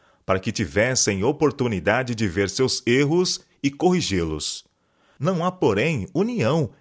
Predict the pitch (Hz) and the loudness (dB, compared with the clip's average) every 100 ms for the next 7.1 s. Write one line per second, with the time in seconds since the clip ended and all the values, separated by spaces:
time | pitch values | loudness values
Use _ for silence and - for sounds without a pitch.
0 | _ 110 123 - 107 98 - 165 208 151 | _ -4 -4 -4 -2 -4 -2 -2 0 -2
1 | 143 120 92 104 170 175 - 151 175 - | 0 2 2 2 2 0 -2 -2 -2 -4
2 | 196 214 180 180 165 160 - 98 95 85 | -4 -2 -2 -2 -2 -2 0 2 4 2
3 | 85 - - _ _ _ - 113 117 120 | 0 0 -6 _ _ _ -4 0 0 0
4 | 160 156 165 110 135 143 143 107 104 139 | 2 2 2 2 0 2 2 2 2 2
5 | 123 113 170 160 - _ 101 123 120 110 | 0 0 0 -2 -14 _ -4 -2 -2 -2
6 | - 113 - 156 156 104 90 82 80 - | 0 0 0 -2 -2 0 2 0 -2 -4
7 | - | -6